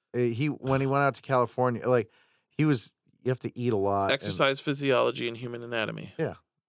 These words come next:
Speaker 1: there we go. And, um,
Speaker 2: I know, you know why I know this?
Speaker 1: Why?
Speaker 2: One of my best friends went to school,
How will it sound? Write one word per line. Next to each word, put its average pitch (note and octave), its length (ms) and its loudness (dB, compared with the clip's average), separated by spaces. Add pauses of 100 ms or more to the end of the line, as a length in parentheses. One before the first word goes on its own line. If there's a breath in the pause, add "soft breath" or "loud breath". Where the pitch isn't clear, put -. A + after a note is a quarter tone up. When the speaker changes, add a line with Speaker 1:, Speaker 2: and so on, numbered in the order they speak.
(220)
Speaker 1:
there C3 100 -6
we F2+ 60 -10
go. E2+ 340 -8
And, B2 240 2
um, A#2 440 2
Speaker 2:
I B2 120 -2
know, C3+ 240 2 (180)
you C3 140 -6
know C#3+ 80 2
why C#3 160 2
I C3+ 40 -4
know C3 160 -2
this? D3+ 280 -2
Speaker 1:
Why? A2+ 400 4
Speaker 2:
One A#2 140 -4
of C3+ 100 -2
my B2+ 140 0
best A#2 360 -2
friends G2 600 -2 (440)
went A#2 220 -2 (100)
to - 140 -8
school, G#2+ 640 -4